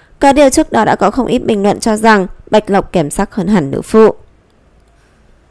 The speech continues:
Bộ phim Liên Hoan lâu đang quay không ngừng tiết lộ ảnh từ phim trường. Mới nhất, hình ảnh của Thành Nghị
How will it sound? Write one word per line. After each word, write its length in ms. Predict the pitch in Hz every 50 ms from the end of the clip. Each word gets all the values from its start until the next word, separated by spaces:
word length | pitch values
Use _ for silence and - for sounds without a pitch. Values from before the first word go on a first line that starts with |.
| _ _ - _ _ - _ _ _ _
Bộ 180 | - 247 208 -
phim 180 | - 285 269
Liên 140 | 269 269 262
Hoan 220 | 294 285 254 254
lâu 140 | 254 254 247
đang 180 | 240 240 240 233
quay 240 | - - 247 240 233
không 260 | - 277 240 233 240
ngừng 200 | 240 233 208 180
tiết 120 | - 214
lộ 160 | 233 233 233
ảnh 260 | 220 - - 202 175 156
từ 120 | 185 175
phim 220 | - - 214 196
trường. 320 | - - 254 226 208 190 - - - _ - _ - _ _ _ - _
Mới 180 | - 254 254 240
nhất, 140 | 254 311 -
hình 200 | 311 285 247 -
ảnh 220 | - 240 220 190
của 100 | 185 190
Thành 240 | - - 233 196 190
Nghị 220 | 208 240 233 -